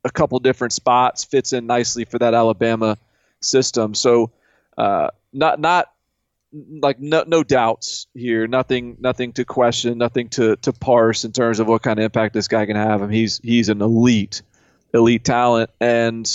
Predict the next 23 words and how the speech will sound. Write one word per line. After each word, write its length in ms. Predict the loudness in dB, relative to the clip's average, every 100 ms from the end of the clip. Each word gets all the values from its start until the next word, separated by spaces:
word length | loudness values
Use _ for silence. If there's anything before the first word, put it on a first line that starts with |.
| -8 _ _ _ _ _ _ _ _ _ _ -2
you 140 | 2
know, 280 | 2 2 -2 -4
I 80 | -2
mean, 320 | 0 -4 -8
Michigan 600 | -8 0 2 2 2 2
guy, 420 | 2 2 2 0 -4
Midwest 640 | -2 0 2 2 0 -6
ki-, 140 | -8 -6
kid, 380 | 0 2 2 -2 _ _ _ _ _ _ -6
just 240 | -4 0
sort 160 | 2 2
of 60 | 2
adds 380 | 2 2 -2
to 140 | -6 -2
this 580 | 0 -2 -6 -6 -8 -14 _ _ _ _ _ _
continued 580 | -10 -8 -2 0 2 2
Alabama 840 | 4 4 4 2 0 0 0 0 -2 -10 _ _ _ _ _ _ _
national 580 | -4 -2 -2 -4 -6 -6
push. 720 | -4 -2 0 -2 -8 -12 -10
You 240 | -6 -6 -6
know, 80 | -2
they 120 | 0
got 280 | 2 0